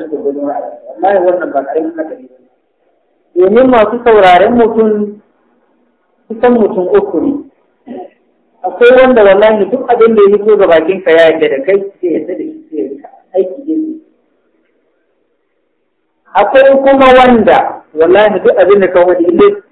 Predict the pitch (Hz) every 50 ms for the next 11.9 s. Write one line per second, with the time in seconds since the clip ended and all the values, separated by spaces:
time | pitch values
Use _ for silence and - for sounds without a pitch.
0 | _ _ _ _ _ - - - _ _ 180 175 185 214 233 226 208 165 180 175
1 | - - 190 180 175 185 185 185 185 156 151 - 165 160 151 160 170 165 147 139
2 | 139 147 143 131 - 139 131 135 - 127 123 123 123 - _ _ _ _ _ _
3 | _ _ _ _ _ - - - 220 185 - - - 254 254 - - 175 - 175
4 | - 220 262 254 196 - - - - _ 554 - - - _ _ _ _ _ _
5 | _ _ _ _ _ _ _ _ _ _ _ _ _ _ _ _ _ _ _ _
6 | - 320 320 - 214 214 - 233 226 226 220 226 233 233 220 190 175 180 196 185
7 | - - 175 165 147 - 151 160 - 311 320 165 147 110 - - - _ _ _
8 | _ _ _ _ _ _ _ _ _ _ _ _ 190 208 202 185 185 180 165 156
9 | 160 165 156 160 156 151 156 151 151 143 139 - 208 226 233 226 233 226 214 185
10 | 175 170 170 160 160 156 151 143 135 135 - 220 247 240 202 190 170 - 185 165
11 | 160 156 156 151 151 151 156 170 165 160 151 151 151 147 147 - - -